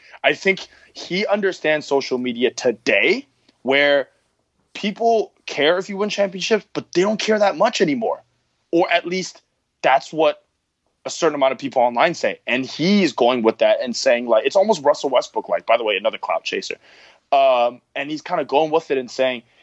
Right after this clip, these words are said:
"You know what? I'm gonna do what I do." And he's acting like that's love of the game when, in fact, he just wants to get more love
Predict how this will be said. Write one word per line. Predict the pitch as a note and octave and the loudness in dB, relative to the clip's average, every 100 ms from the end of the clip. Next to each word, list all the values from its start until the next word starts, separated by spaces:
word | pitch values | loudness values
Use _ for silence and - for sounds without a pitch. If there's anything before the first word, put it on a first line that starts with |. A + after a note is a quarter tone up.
| _ | _
"You | C3 | 0
know | D3+ | 2
what? | F#3 F#3+ - | 2 0 0
I'm | A2 D#3+ | 0 0
gonna | D#3+ D3 | 0 -4
do | A#2 C#3+ | -4 0
what | C#3 | 2
I | B2 D#3+ | 4 2
do." | C3+ A#2+ G#2 | 0 -4 -2
And | A#2+ | -6
he's | A#2+ - | -10 -4
acting | A2+ A#2 C3 A#2+ | -2 -2 -6 -2
like | A2+ | 0
that's | A#2 A2 C3+ | 0 -2 -2
love | A#2 | -2
of | G#2 | -2
the | G2+ | -6
game | B2+ C3+ B2 | -2 -2 -2
when, | A2+ A2 | -2 -2
in | G#2+ | -4
fact, | - C3 B2+ - - _ _ _ | 0 2 2 0 -12 _ _ _
he | G#2+ C3+ | -8 -2
just | C#3 - | -2 0
wants | C3+ - | 0 0
to | B2 | 0
get | C#3 A#2 | 2 2
more | B2 A#2+ | 2 2
love | A#2 C#3 C3+ A#2+ | 4 4 4 0